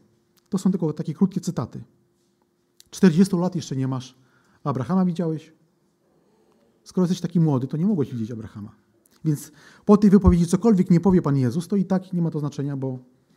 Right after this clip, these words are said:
bo nie ma jeszcze czterdziestu lat. Inne. „No ma demona”, to już mamy z tej, z tego fragmentu. „Czy Chrystus może przyjść z Galilei? Galilea?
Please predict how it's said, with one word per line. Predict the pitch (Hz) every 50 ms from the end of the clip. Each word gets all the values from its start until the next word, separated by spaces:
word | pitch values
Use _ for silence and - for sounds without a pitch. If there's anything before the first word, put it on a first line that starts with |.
| _ _ _ _ _ _ _ _ _ _ _ _ _
bo | 131 107 131 131 127 123
nie | 131 127
ma | 123 117
jeszcze | 113 113 107 -
czterdziestu | 113 - 120 101 104 104 - - 117
lat. | 107 104 - _ _ _ _ _ _ _ _ _ _ _ _ _ _ _ _ _ _ _ _ _ _ _ _ _ _ _ _ _ _ _ _ - - - - - - - - - _ _ _ _ _ _ _ _ _ _ _ _ _ -
Inne. | 170 143 143 131 123 117 120 117 110 - - - _ _ -
„No | 139 151
ma | 160 165
demona”, | 151 135 131 131 135 151 156 147
to | - 135
już | 120 107 - - - - - -
mamy | 135 131 131 135 123
z | 123
tej, | - 143 131 123 117 110 107
z | 120 -
tego | - 135 131
fragmentu. | - - 120 113 123 117 117 107 - 143 156 170 165 165 - - _ _ _ _ _ _
„Czy | - - 196
Chrystus | - - 233 277 247 294 262 - 165
może | 151 196 220 240
przyjść | 202 - - 185 160 147
z |
Galilei? | 135 147 131 120 113 117 131 190 233 240 220 190 - - _ _ _ _ _ _ _ _ _ _ _ -
Galilea? | 151 131 147 135 131 135 170 226 247 240 208 196